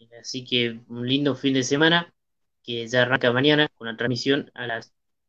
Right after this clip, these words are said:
una de la tarde hasta las dos por Deport T V, con los entrenamientos, y desde las quince hasta las diecinueve,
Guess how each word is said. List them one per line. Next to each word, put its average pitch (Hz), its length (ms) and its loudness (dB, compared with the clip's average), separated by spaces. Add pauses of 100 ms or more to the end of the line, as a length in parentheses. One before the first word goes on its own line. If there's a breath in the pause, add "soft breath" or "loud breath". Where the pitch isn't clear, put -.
(400)
una 139 420 4
de 117 460 0
la 131 260 -2
tarde 180 480 2 (180)
hasta 117 240 -10
las 135 120 -2
dos - 160 -8 (120)
por 120 140 -8
Deport 123 340 0
T 143 120 6
V, 151 280 4 (120)
con 113 200 -10
los 110 160 -8
entrenamientos, 139 960 0 (440)
y 131 120 -6
desde 123 280 0
las 120 280 0 (100)
quince 160 680 -4
hasta 117 260 -10
las 113 140 -8
diecinueve, 147 800 4